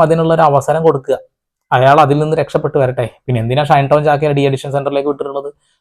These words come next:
രക്ഷപ്പെടുത്തിയെടുക്കാനാണല്ലോ. ഇപ്പൊ ഇദ്ദേഹത്തിന് അങ്ങനെ ഒരു വലിക്കുന്ന ഒരു ദുശീലം ഉണ്ടെങ്കിൽ അത് മാറ്റിയെടുക്കാനുള്ള ശ്രമങ്ങൾ നടത്തുക. ഈ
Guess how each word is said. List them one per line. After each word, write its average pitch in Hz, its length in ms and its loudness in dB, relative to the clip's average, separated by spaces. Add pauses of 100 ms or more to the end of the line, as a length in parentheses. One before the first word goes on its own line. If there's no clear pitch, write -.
(120)
രക്ഷപ്പെടുത്തിയെടുക്കാനാണല്ലോ. 208 1120 0 (340)
ഇപ്പൊ 175 140 4
ഇദ്ദേഹത്തിന് 185 560 6 (140)
അങ്ങനെ 156 260 -2
ഒരു 160 160 2
വലിക്കുന്ന 139 600 0
ഒരു 147 100 2 (220)
ദുശീലം 135 340 0
ഉണ്ടെങ്കിൽ 123 300 -6
അത് 220 140 -4
മാറ്റിയെടുക്കാനുള്ള 208 680 -4
ശ്രമങ്ങൾ 165 360 0
നടത്തുക. 143 300 -2 (420)
ഈ 147 100 4